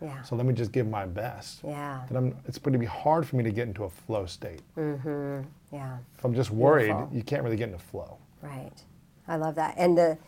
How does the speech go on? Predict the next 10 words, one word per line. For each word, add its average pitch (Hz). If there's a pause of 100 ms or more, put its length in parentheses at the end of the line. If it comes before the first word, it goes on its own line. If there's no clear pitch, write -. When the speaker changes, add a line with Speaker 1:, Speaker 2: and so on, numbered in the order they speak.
(180)
Speaker 1:
you 175
know, 170
the 165
social 190
comparison 160
is 151
toxic. -
It's 147
said 160
Speaker 2:
Uh-huh. 160